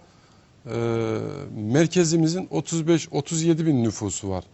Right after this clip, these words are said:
Biz eğer istersek hep birlikte bir güzel bir nokta sağlarsak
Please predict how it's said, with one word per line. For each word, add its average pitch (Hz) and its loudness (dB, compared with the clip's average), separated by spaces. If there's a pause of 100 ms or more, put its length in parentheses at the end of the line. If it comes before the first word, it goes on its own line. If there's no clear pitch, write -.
(1160)
Biz 160 0
eğer 160 6
istersek 156 2 (500)
hep 165 2
birlikte 156 2 (680)
bir 160 2 (2000)
güzel 147 2
bir 151 6
nokta 139 4
sağlarsak 160 4